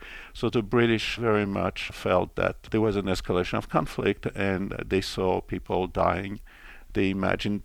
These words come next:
themselves to be part of this community where the victims were being killed abroad. And this was the fertile ground for a few to volunteer to become soldiers to defend their community. But this escalation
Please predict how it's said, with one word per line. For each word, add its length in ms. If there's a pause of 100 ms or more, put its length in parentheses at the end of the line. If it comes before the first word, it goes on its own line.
themselves 600
to 100
be 300
part 380
of 100
this 160
community 720
where 160
the 140
victims 800
were 160
being 300
killed 520
abroad. 600 (420)
And 500
this 480 (180)
was 360
the 100
fertile 460
ground 480
for 440
a 140
few 300
to 160
volunteer 480
to 160
become 320
soldiers 520
to 100
defend 420
their 80
community. 640
But 300 (160)
this 200
escalation 880